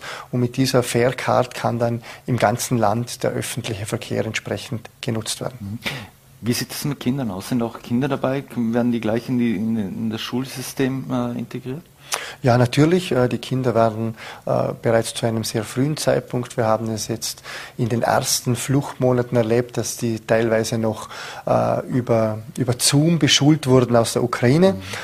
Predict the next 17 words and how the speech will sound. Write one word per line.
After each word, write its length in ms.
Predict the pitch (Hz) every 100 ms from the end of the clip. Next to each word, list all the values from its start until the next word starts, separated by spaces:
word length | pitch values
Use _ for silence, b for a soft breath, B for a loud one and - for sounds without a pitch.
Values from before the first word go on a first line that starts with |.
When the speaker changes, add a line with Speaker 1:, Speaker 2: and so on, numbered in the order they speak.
| B -
Speaker 1:
Äh, 140 | 120
das 200 | 120 127
findet 300 | - 135 135
mittlerweile 460 | 135 131 117 117 113
nicht 280 | 151 -
mehr 120 | 156 156
statt, 460 | - 135 143 - B B B 131
äh, 100 | 120
und 160 | 123
mittlerweile 420 | 123 123 120 117
nehmen 300 | 117 113 120
sie 160 | 117 123
an 140 | 117
unserem 260 | 117 120 117
Regelschulsystem 840 | 110 110 113 120 113 131 - 117 -
teil. 240 | 107 110 - -
Speaker 2:
Mhm. 180 | 85 110